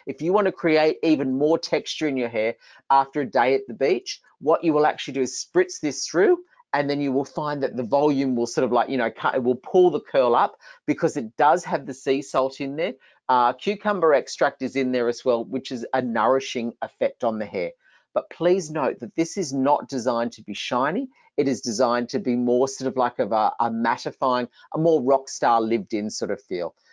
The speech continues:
So when clients want to sort of like create more grunge to their hair, this is the way to go. And something that I think this is absolutely brilliant for is if somebody comes in with hair that, that you're trying to style,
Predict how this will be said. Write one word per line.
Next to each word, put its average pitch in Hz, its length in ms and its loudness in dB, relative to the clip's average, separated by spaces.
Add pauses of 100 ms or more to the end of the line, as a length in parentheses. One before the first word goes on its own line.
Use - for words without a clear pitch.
So 127 380 4
when 123 220 0
clients 170 480 -2
want 135 180 0
to 131 60 2
sort 131 160 -6
of 113 80 -2
like 117 180 2
create 123 500 0
more 120 440 2 (140)
grunge 123 560 -2
to 156 60 -8
their 139 180 0
hair, 151 220 0 (280)
this - 200 -2
is 123 140 -10
the 131 80 -2
way 117 260 2
to 110 80 -2
go. 107 340 0 (120)
And 117 140 -12
something 175 400 -4
that 170 100 -2
I 147 120 0
think 123 260 -8
this 113 200 -8
is 101 160 -16 (280)
absolutely 131 880 0
brilliant 143 600 0
for 90 280 -6 (440)
is 156 400 2
if 135 120 -6
somebody 156 320 0
comes 151 360 -6
in 131 100 0
with 120 120 -2
hair 127 280 4
that, 127 200 2
that 120 180 4
you're 120 140 0
trying 117 300 -2
to 101 80 -6
style, 139 600 0